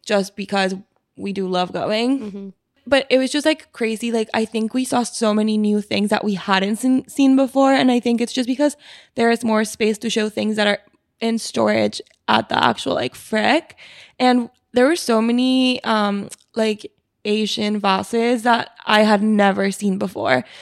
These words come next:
Speaker 1: or at least I hadn't paid attention to, because there was so much furniture and so much going on at the Frick in the house that, like, uh, the vases just, like, kind of get lost in the mix.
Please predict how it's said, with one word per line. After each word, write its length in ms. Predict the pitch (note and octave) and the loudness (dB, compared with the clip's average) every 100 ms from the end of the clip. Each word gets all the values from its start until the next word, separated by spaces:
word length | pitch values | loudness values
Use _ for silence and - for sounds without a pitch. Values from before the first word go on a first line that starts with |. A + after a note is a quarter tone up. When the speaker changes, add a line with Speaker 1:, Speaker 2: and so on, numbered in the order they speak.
| - - | -8 4
Speaker 1:
or 100 | B3+ | 4
at 180 | A#3+ | 4
least 160 | A3 B3 | 0 0
I 40 | B3 | 2
hadn't 280 | A#3 A#3 | 2 0
paid 160 | A3+ A3+ | 2 0
attention 420 | G#3+ E4 F#4 C#4 | 2 0 0 -2
to, 120 | A#3 | -2
because 320 | A3+ A3 A3+ A3 | -4 0 2 2
there 140 | A3+ | 0
was 100 | A3+ | 0
so 80 | A3 | -4
much 160 | G#3 | -6
furniture 380 | - A#3+ A#3+ A3 | -8 -4 -4 -4
and 120 | G#3+ | -8
so 120 | G#3+ G#3+ | -6 -6
much 180 | G#3 - | -6 -4
going 260 | G#3 G3+ | -4 -2
on 220 | G#3+ G#3+ | -2 -2
at 240 | G#3 G3+ - | -2 -4 -4
the 200 | G3+ G3+ - - _ | -6 -8 -16 -20 _
Frick 440 | _ - A#3+ A3 - | _ -2 0 0 -2
in 140 | G#3+ | -6
the 60 | G#3 | -6
house 640 | - A3 A3+ G#3+ A3 A#3 | -4 2 4 6 2 2
that, 200 | A3 - | 2 2
like, 260 | G#3 G3 - | 0 0 -4
uh, 140 | F3+ - - | -12 -12 -10
the 240 | G#3+ G3+ | -6 -6
vases 380 | F#3 G#3 G3 A3 | -2 -4 -2 -6
just, 160 | G#3 A3 | -8 -8
like, 100 | G#3 | -8
kind 180 | G#3+ G#3+ | -6 -6
of 80 | G#3 | -6
get 240 | G3+ _ - | -8 _ -8
lost 420 | G3 G3 G#3+ - | -4 -2 -4 -4
in 120 | A#3 | -2
the 60 | B3 | 0
mix. 400 | B3+ C4 C4 | 2 0 -2